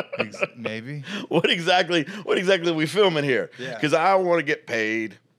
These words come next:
Speaker 1: It's gonna be late night freak show. That's what it's gonna be.
Speaker 2: <laughs> I, I know you got one of those Patreons. Is it OnlyFans too?
Speaker 1: Yeah, well, yeah, I do. I do this other thing that's kinda like OnlyFans. It's called
Speaker 2: <laughs>
Speaker 1: Patreon.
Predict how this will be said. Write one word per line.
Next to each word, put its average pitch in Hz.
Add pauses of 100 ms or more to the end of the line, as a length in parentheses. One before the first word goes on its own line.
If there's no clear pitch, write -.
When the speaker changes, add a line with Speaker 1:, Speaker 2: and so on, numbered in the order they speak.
(320)
Speaker 1:
It's -
gonna 131
be 120
late 120
night 123
freak 131
show. -
That's 208
what 120
it's -
gonna 120
be. 123
Speaker 2:
<laughs> -
I, 139 (340)
I 143
know 190
you 254
got 196
one 175
of 156
those -
Patreons. 175
Is 151
it -
OnlyFans 175
too? 175
Speaker 1:
Yeah, 120
well, 143
yeah, 143
I 139
do. 147
I 147
do 151
this 143
other 131
thing 120
that's 107
kinda 120
like 107
OnlyFans. 110
It's 175
called -
Speaker 2:
<laughs> -
Speaker 1:
Patreon. 123